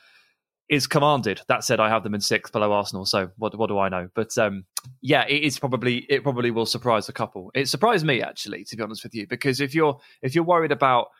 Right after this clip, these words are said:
where a side has landed in the bracket, and their ability to knock off teams of this caliber,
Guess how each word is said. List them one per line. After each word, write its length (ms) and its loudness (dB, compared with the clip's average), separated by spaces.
where 340 4
a 60 2
side 480 4
has 360 0
landed 600 0
in 160 0
the 60 -4
bracket, 640 -2
and 160 0
their 140 4
ability 500 0
to 120 -4
knock 280 -2
off 180 0
teams 380 -2
of 220 -4
this 180 -2
caliber, 640 -2